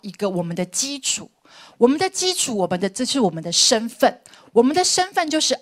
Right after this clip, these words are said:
儿女，就是上帝的儿女。而且这个儿女这个身份呢，是耶稣基督他用他的宝血买赎回来，让我们可以重新的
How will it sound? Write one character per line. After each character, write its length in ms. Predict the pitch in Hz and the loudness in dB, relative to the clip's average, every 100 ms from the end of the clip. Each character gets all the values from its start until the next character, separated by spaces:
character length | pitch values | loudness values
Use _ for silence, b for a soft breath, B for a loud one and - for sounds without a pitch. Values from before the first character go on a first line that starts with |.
| - | 0
儿 200 | 226 202 | 0 0
女， 320 | 302 311 180 - | -4 -6 -8 -10
就 100 | - | -8
是 100 | 302 | -4
上 300 | 330 - 320 | 0 2 0
帝 100 | 294 | -2
的 100 | 247 | -8
儿 220 | - 175 175 | -8 -8 -6
女。 220 | 214 170 B B B | -8 -10 B B B
而 100 | - | -2
且 120 | 330 392 | 0 0
这 120 | 427 | 2
个 80 | 311 - | 2 2
儿 180 | 214 254 | 0 2
女 160 | 330 | 0
这 100 | 240 | -2
个 80 | 262 | -4
身 260 | 240 240 247 | -2 -2 -2
份 200 | 269 220 | -4 -6
呢， 180 | 190 190 B - | -6 -10 B -6
是 200 | - 330 | -4 -2
耶 180 | 302 339 | -2 -4
稣 160 | 311 | -4
基 120 | 294 | -6
督 160 | 294 302 | -4 -6
他 260 | 302 - 311 | -6 -6 -4
用 160 | 320 294 | -2 -2
他 140 | 262 | -4
的 100 | 254 196 _ | -6 -8 _
宝 260 | 190 202 | 2 2
血 300 | 294 - 226 156 | 0 -2 -4 -4
买 300 | 180 214 175 | 0 0 0
赎 260 | - 196 | -4 -4
回 180 | 214 196 | 0 0
来， 200 | 180 170 170 B B - | 0 -4 -8 B B 4
让 120 | 381 | 4
我 60 | |
们 100 | 294 | 4
可 140 | 254 277 | 0 -2
以 80 | 254 | -2
重 400 | - - 190 220 | -4 -2 0 0
新 280 | 254 320 302 | -2 -4 -2
的 160 | 202 | -4